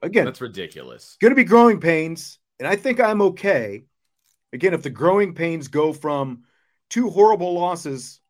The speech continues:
Speaker 1: like they had last year to some very painful mistakes in a high-profile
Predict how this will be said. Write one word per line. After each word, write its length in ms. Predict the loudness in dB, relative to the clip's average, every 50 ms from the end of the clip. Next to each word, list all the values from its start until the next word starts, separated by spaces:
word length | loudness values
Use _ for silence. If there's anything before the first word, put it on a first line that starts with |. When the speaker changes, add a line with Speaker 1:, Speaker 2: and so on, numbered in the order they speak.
| _ -8
Speaker 1:
like 200 | -8 -8 -6 -6
they 120 | -6 -6
had 200 | -4 -6 -8 -8
last 420 | -8 -8 -6 -8 -8 -10 -14 -16 -14
year 320 | -12 -12 -10 -12 -14 -16 _ _ _ _ -14
to 440 | -12 -10 -8 -8 -8 -10 -10 -14 _ _ _ _ _ _ _ _ _ _ _
some 500 | _ -10 -8 -8 -8 -8 -8 -10 -14 -16 _
very 340 | -10 -6 -2 -2 0 -2 -2
painful 480 | -4 -6 -4 -4 -4 -4 -4 -6 -6 -6
mistakes 840 | -6 -8 -8 -6 -4 -4 -2 -2 -4 -6 -10 -14 -20 -20 -20 -20 _ _ -16
in 100 | -16 -14
a 60 | -12
high-profile 920 | -8 -6 -6 -6 -4 -4 -4 -4 -4 -4 -6 -6 -4 -4 -4 -6 -6 -8